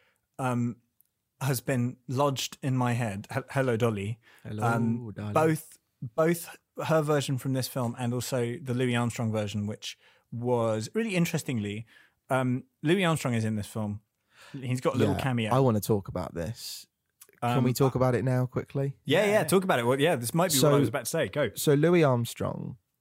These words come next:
Speaker 2: is in this movie. This movie is set in the eighteen nineties,
Speaker 1: Yeah.
Speaker 2: but he seems to be playing himself.
Speaker 3: Yes.
Speaker 1: Okay.
Speaker 2: I'm
Speaker 1: Well,
Speaker 2: not sure how, how that works.
Speaker 1: is there a problem with, um, people saying, who, who, he, he's called Louis.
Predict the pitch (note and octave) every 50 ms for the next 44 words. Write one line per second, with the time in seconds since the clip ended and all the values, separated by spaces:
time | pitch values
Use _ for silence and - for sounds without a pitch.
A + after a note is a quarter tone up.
0 | _ _ - A#2 A2 A#2+ A2+ A2+ G#2+ G2+ - G#2+ G2+ F2+ - E2 F#2 - D#3+ D#3
1 | - E3+ E3+ E3 C#3+ C#3 B2+ A#2+ - - - C3 A#2+ - - - A2 A2+ G#2+ G#2
2 | G2 A2+ - - A2+ G#2 G#2 G#2 G#2 G2 E2+ F#2 G2+ - - - - - - -
3 | - - - - _ _ _ _ _ - C#3 C3 A2 G2+ - - B2 A#2+ B2+ -
4 | D#3 D3+ - - F3+ F#3+ G3+ G3+ G3 - D3+ D3 - - A#2+ G2 F2+ A2 A#2+ B2+
5 | A#2 A#2 - - C3+ F#2 A#1 - _ - - - - - _ _ _ _ _ _
6 | _ _ _ - C3 B2 - - - - - _ _ _ _ _ - G3+ - D3+
7 | A2+ G#2 G#2 - - _ - - _ _ - D4 D4+ B3+ A3 D#3+ F3 B2+ C#3+ D#3
8 | C#3+ C#3 - - _ - - C#3 C3 B2+ - D2+ D2+ - C2 - - - - -
9 | G#3+ F3+ - A#3 A3+ A3 G#3+ - - A3+ G#3+ F#3 G#3 G#3 G3+ G3 G3+ G3+ G3 F#3+
10 | - - G3+ G3 G3 G3 F#3+ F#3+ F#3 - _ _ - - G3+ G3 - - G3+ G3
11 | F#3 F3+ - _ _ _ _ - - - - F3 E3+ E3 E3 D#3+ D#3 D#3 D3+ -
12 | _ _ _ _ _ _ _ _ - F#3 F3 F3 D#3 E3 F3 F3 F#3 F3 E3+ D#3+
13 | D3 G3+ G3+ F#3+ - C#3+ F#3 F#3+ F#3 D#3 E3+ F#3 E3+ - E3 F#3 F3 - - A#3
14 | G#3+ D#3+ F3+ G3+ D#3+ A2+ A2+ C#3+ -